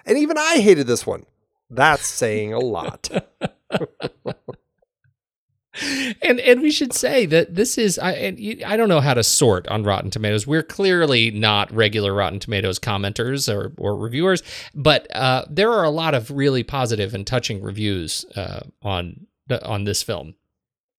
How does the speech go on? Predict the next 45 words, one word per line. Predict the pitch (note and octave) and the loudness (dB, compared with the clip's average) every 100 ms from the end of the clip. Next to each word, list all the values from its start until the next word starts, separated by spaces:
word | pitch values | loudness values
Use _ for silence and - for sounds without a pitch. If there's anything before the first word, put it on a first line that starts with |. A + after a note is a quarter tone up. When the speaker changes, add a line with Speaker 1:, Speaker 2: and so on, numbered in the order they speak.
| _ A#3 | _ 6
Speaker 1:
Oh, | |
yeah. | - E3 | 8 8
Speaker 2:
And | B2+ | 6
there | D3 | 6
Speaker 1:
We're | C#3+ | 6
Speaker 2:
are | C3 | 4
Speaker 1:
just | - | 0
Speaker 2:
some | F#3+ C#3+ | 2 2
<laughs> | C3+ - - | 0 -2 -2
that | G#3+ E3+ | 2 4
are | D#3+ - | 2 0
sub, | - - C#3 B2+ A#2 D3+ C#3 - | -4 -4 2 2 4 0 0 -4
Speaker 1:
<laughs> | A#2+ | -6
Speaker 2:
sub | - - D#3+ B2 | -6 -4 0 0
one | A#2+ A2 F#2+ | 2 -2 0
star | - A#2 F#2+ F2+ F#2 _ | -2 0 0 -2 -8 _
at | - - | -10 -8
a | G2+ | -6
half | F#2+ A#2+ G#2 | -4 -4 -4
star. | - G2 F#2 - - | -6 -4 -4 -8 -14
Mine | - G3 C4 | -2 0 2
is | D#3 | 2
a | C3+ | 2
one | C3 F#3 G#3+ | 0 -2 -2
star | - D3 B2+ | -2 0 -2
from | - | -4
Tom, | G#2+ - G3 F3+ C3 | -10 -4 -2 0 0
and | B2 | 0
he | D3 | 0
says, | - D#3 D3 - | 0 0 0 -2
"You | D3+ | -4
know, | E3+ | -2
it's | F3+ | 0
a | B2+ | -2
real | A#2+ D3+ D3 | -2 -2 -2
snoozer | - D3+ C#3+ A#2 | 0 0 2 0
with | A2+ | 0
no | B2+ | 0
hint | B2 C#3+ | 2 2
of | C3+ | 2
a | A#2 | -2
plot." | - C3+ B2 B2 - | -4 -2 0 -2 -4
<laughs> | - - - _ _ - - - | -10 -20 -20 _ _ -20 -16 -14
Great | - G3 G3+ | 0 2 2
for | - F3+ | 2 2